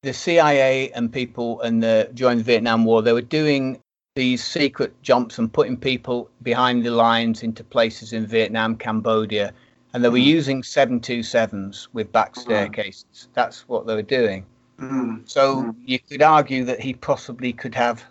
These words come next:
Speaker 2: Yeah,
Speaker 1: a lot of knowledge.
Speaker 2: experience of that,
Speaker 1: I mean,
Speaker 2: yeah.
Speaker 1: what do you think? How do you, do you think he got a lot of knowledge of the plane?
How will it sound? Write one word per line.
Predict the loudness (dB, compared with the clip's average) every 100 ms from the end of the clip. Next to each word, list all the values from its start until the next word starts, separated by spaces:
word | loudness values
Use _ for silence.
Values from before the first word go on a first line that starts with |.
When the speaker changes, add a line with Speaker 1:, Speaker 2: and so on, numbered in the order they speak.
| _ _ _ _ _ -12 0
Speaker 2:
Yeah, | 2 2 2
Speaker 1:
a |
lot | 2 2
of | 0 -4 2
knowledge. | 4 6
Speaker 2:
experience | 4 0 -8 -10
of | -10
that, | -6 -6 -4
Speaker 1:
I |
mean, | 0
Speaker 2:
yeah. | 4 6
Speaker 1:
what | 4
do | 2
you |
think? | -4 -4 2
How | 2
do | 4
you, | 2
do | 0
you | -2
think | 0
he | 0
got | 2 4
a |
lot | 6 4
of | 4
knowledge | 2 2 0 -4
of |
the | -8
plane? | -4 -4 -4 -8